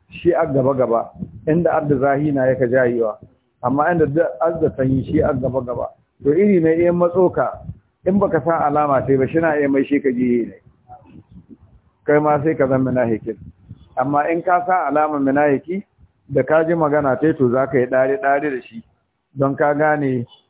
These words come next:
ba abin nan, ba, ba, ba mutumin kana ba. Ashihatan alaikum, don tsananin, ah, rowa game da ku.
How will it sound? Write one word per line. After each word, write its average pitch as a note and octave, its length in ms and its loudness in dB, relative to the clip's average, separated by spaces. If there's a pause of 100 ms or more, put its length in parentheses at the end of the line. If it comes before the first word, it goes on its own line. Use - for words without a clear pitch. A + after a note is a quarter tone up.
(140)
ba B2 300 0
abin C#3 200 0
nan, A#2 360 -2 (100)
ba, A#2+ 320 -2
ba, A#2+ 220 0 (120)
ba B2 220 0
mutumin B2 420 -2
kana A#2+ 260 -2
ba. A#2 140 -6 (2750)
Ashihatan E3 540 0 (160)
alaikum, C#3+ 400 2
don D3+ 200 2
tsananin, D#3+ 640 0 (420)
ah, C#3+ 200 0
rowa D3+ 400 4
game B2+ 240 2
da B2 100 0
ku. B2 220 -8